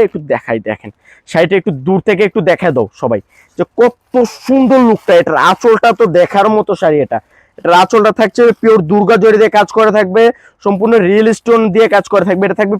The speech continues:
পিওর শিফনের উপরে, ফার্স্ট টু লাস্ট কাজ করা। আমি একটু দেখাই দিই, একটু দাও, ফার্স্ট টু লাস্ট কাজ করা থাকবে ভিউয়ার্স। পিওর খাদ্য, বললাম না যে এত সুন্দর সুন্দর খাদ্য শাড়ি চলে আসছে। যারা ব্রাইড, সেমি ব্রাইড আছেন, যে পার্টির জন্য সুন্দর একটা খাদ্য শাড়ি নিতে চান, খাদ্য শাড়ি যে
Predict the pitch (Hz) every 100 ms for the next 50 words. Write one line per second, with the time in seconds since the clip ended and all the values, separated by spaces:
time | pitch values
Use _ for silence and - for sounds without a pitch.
0 | - 226 233 - 202 - 208 208 202 185
1 | 185 240 - - _ 190 220 - 247 240
2 | - 214 - 196 180 208 160 175 196 165
3 | 202 208 - 151 175 - _ _ _ _
4 | _ - 180 - - 220 196 - 185 -
5 | 175 147 127 127 120 110 _ _ _ _
6 | _ 254 277 - 240 170 185 185 214 240
7 | 196 127 - _ _ 180 226 - 226 _
8 | 277 262 254 262 262 269 262 196 190 233
9 | 269 254 254 262 254 233 175 - _ -
10 | 180 160 165 175 226 - - 220 226 175
11 | 196 202 190 185 117 - _ _ _ -
12 | 190 185 180 226 180 233 247 - 233 247
13 | 214 208 196 180 214 220 208 196 175 135
14 | 151 160 196 226 202